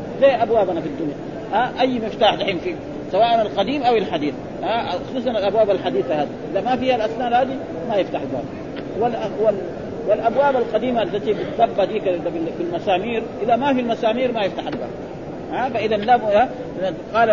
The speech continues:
"لا إله إلا الله"، نعم، مات على ذلك، يعني مرتد، ها؟ مستمر على ذلك حتى مات على ذلك، قال: "دخل الجنة". هنا دخل الجنة ليس معناه أنه يدخل الجنة دغري مع الأول،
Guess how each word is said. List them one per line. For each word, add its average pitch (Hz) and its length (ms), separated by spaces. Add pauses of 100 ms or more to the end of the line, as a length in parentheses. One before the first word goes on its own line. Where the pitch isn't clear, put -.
"لا 190 200
إله 190 380
إلا 175 160
الله"، 220 440 (280)
نعم، 202 280 (120)
مات 233 280
على 208 360
ذلك، 147 260
يعني 151 180
مرتد، 220 360 (460)
ها؟ 208 200 (220)
مستمر 262 300
على 180 260
ذلك 240 220
حتى 233 380
مات 226 200
على 175 300
ذلك، 247 280 (380)
قال: 214 240
"دخل 214 300
الجنة". 156 540 (160)
هنا 247 180
دخل 226 320
الجنة 240 360
ليس 262 220
معناه 226 300
أنه 208 140
يدخل 214 240
الجنة 190 340
دغري 170 240
مع 160 120
الأول، 156 300